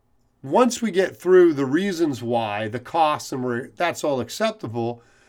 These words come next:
the next question is gonna be is, "How is this going to affect us operationally? How are we gonna get this information out to the masses that need this information?"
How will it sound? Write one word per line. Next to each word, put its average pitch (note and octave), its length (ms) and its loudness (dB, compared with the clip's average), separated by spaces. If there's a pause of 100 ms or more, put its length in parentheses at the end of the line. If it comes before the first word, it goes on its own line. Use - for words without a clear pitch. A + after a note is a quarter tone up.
(140)
the D3+ 120 -6
next G#3 280 -4
question E3 400 0
is C3 60 -8
gonna C#3 200 -6
be C3+ 160 -4
is, A#2 140 -6
"How D#3+ 240 -2
is D3+ 80 -4
this D3 160 -8
going C#3+ 220 -4
to B2+ 100 -4
affect A2 380 -12
us A#2 120 -12
operationally? A#2 760 -6 (340)
How F3+ 260 -2
are G3 100 4
we F3+ 160 0
gonna E3+ 180 2
get D3 200 -6
this D3 180 -6
information C3 640 -6
out D#3+ 260 -2 (160)
to - 120 -4
the D3 120 -6
masses A#2+ 640 -6
that B2+ 200 -8
need C#3 360 -2
this A#2+ 220 -6
information?" G2+ 720 -10